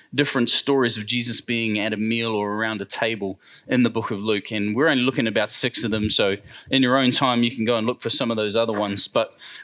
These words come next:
one of the things that I've loved about this series, and I've, I've really, um, been able to engage, because usually I'm the one doing all the preaching, and so I'm, like, engaging with the word, but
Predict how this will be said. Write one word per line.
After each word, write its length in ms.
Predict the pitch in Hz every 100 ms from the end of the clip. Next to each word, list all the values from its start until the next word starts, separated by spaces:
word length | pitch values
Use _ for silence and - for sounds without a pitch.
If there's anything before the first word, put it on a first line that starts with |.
| -
one 120 | 214
of 60 | 233
the 60 |
things 240 | 175 208 185
that 80 |
I've 120 | 147 127
loved 380 | 139 160 139
about 260 | 123 131 123
this 160 | 107 -
series, 520 | - 147 120 107 -
and 220 | 101 117
I've, 360 | 117 110 - -
I've 220 | 123 120 135
really, 500 | 165 170 139 117 - - - -
um, 440 | - 123 117 113 110 - - - 131
been 160 | 147
able 220 | 147 170
to 160 | - 156
engage, 480 | 131 143 143 123 -
because 400 | 131 135 117 - - -
usually 340 | 170 151 143
I'm 120 | 131 143
the 80 |
one 160 | 127 127
doing 220 | 131 123
all 100 | 120
the 80 | 107
preaching, 440 | - 143 135 104
and 120 | 107 -
so 140 | 107
I'm, 120 | 104
like, 160 | 104 107
engaging 340 | 117 156 131
with 80 | 117
the 80 | 117
word, 240 | 135 123
but 220 | 107 -